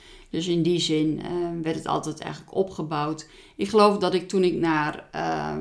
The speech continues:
voortgezet onderwijs ging, dat ik ongeveer op vijf euro of vijf gulden in de week zat aan zakgeld. Niet zo heel erg veel,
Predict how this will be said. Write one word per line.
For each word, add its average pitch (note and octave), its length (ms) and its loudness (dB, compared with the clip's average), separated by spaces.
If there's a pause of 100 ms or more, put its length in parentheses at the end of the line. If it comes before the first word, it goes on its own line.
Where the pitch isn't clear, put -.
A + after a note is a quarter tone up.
(100)
voortgezet G3 720 0
onderwijs F3 1040 0
ging, E3+ 460 -2
dat D#3 140 0
ik D#3+ 140 -4
ongeveer D#3+ 380 -4
op D3 100 -8
vijf D3 440 -2
euro D#3 580 0
of D#3+ 120 -6
vijf F#3 320 4
gulden D#3+ 580 0
in E3 160 0
de D3 120 0
week D3+ 340 0
zat C#3+ 340 -8
aan C3+ 200 -6
zakgeld. - 640 -10 (460)
Niet A#3+ 180 2
zo G#3 160 6
heel G3+ 300 8
erg E3+ 240 0
veel, F#3+ 520 -2